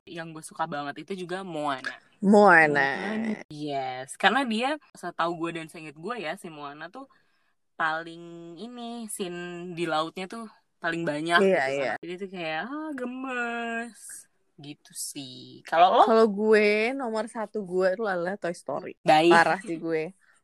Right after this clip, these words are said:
Speaker 2: Parah, gue
Speaker 1: Itu legend.
Speaker 2: suka banget Toy Story. Gue udah nonton Toy Story itu dari zaman gue T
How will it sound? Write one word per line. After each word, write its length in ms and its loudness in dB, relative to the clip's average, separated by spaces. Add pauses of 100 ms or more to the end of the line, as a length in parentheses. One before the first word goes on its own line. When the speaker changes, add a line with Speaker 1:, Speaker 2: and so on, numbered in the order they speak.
(180)
Speaker 2:
Parah, 400 4
gue 260 0
Speaker 1:
Itu 220 -6
legend. 260 -2
Speaker 2:
suka 280 -4 (100)
banget 560 -4
Toy 160 -2
Story. 560 -6 (320)
Gue 240 6
udah 160 6
nonton 320 2
Toy 80 2
Story 320 -8
itu 80 -2
dari 240 2
zaman 320 0
gue 160 0
T 100 -2